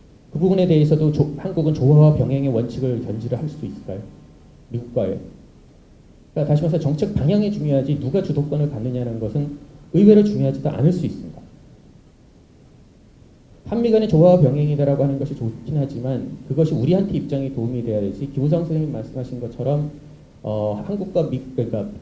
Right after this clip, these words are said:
미국과 중국이 자기네의 중요한 부분을 희생하면서까지도 우리에 대해서 그, 그 도움이 되는 방향으로 움직일 거라고는 생각할 수가 없겠죠.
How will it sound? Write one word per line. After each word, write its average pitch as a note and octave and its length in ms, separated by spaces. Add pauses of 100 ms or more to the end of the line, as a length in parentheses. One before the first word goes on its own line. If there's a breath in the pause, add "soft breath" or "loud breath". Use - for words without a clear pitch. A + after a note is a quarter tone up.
(120)
미국과 D#3+ 340
중국이 D3 560
자기네의 D3 960
중요한 D3 400
부분을 C3+ 320
희생하면서까지도 C#3 840
우리에 C3+ 420
대해서 A#2+ 400
그, C3+ 220 (280)
그 A2+ 180
도움이 D3 320
되는 D3 180
방향으로 B2+ 300
움직일 A2 400
거라고는 A2 440 (300)
생각할 E3+ 360
수가 - 200
없겠죠. - 380